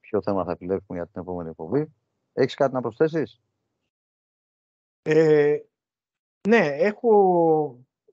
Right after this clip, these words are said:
Speaker 2: ί-, ίσως έτσι θα, θα, θα έπρεπε να, να, έτσι για να ανακεφαλαιώσουμε, να πούμε ότι, να πω ένα, δύο, τρία, τέσσερα για το εθνικό νόμισμα. Ένα, πρώτα απ' όλα, είναι η άμυνα,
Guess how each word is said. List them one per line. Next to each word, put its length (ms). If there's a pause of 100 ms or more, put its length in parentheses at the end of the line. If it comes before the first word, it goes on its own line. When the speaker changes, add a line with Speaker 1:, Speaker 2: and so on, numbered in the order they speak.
(320)
Speaker 2:
ί-, 200
ίσως 320
έτσι 240
θα, 420 (880)
θα, 260
θα 160
έπρεπε 320
να, 180
να, 500
έτσι 240
για 200
να 260
ανακεφαλαιώσουμε, 880
να 100
πούμε 200
ότι, 280 (1160)
να 120
πω 160
ένα, 200
δύο, 220
τρία, 300
τέσσερα 680 (720)
για 160
το 160
εθνικό 380
νόμισμα. 480
Ένα, 240
πρώτα 280
απ' 120
όλα, 160
είναι 140
η 80
άμυνα, 540